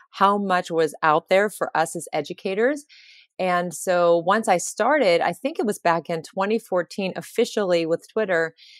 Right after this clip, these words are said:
and just started to follow some different hashtags, got involved with some Twitter chats, none of which were with people in my state, which at the time I didn't know. But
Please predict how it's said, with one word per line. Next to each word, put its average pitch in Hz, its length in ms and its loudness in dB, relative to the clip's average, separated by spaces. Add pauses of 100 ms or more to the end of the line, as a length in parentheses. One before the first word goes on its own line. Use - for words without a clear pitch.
(220)
and 202 160 -2
just 285 180 -2
started 311 340 2
to 285 100 -2
follow 208 460 4
some 202 200 -4
different 170 280 -6
hashtags, 214 800 -4 (100)
got 185 160 0
involved 175 400 0
with 165 100 -8
some 160 140 -8
Twitter 277 320 2
chats, 202 500 -2 (160)
none 196 300 2
of 247 160 2
which 226 240 4
were 196 200 4
with 185 280 -2
people 208 260 -2
in 185 100 0
my 170 120 -2
state, 185 460 2
which 202 160 -2
at 170 100 -10
the 170 80 -8
time 180 280 0
I 190 60 0
didn't 165 300 -4
know. 165 360 -2 (420)
But 190 240 6